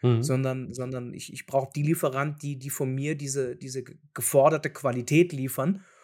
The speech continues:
Speaker 2: und, äh, die sich bei mir, die, die in der Lage sind, von, von ihrer Struktur her in, in meine vorgegebenen Strukturen sich anzupassen.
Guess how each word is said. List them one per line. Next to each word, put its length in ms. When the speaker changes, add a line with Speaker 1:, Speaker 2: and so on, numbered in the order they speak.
Speaker 2:
und, 360
äh, 280
die 280
sich 400
bei 100
mir, 480
die, 160
die 100
in 60
der 100
Lage 440
sind, 260
von, 240
von 220
ihrer 260
Struktur 640
her 380
in, 400
in 200
meine 360
vorgegebenen 640
Strukturen 640
sich 180
anzupassen. 640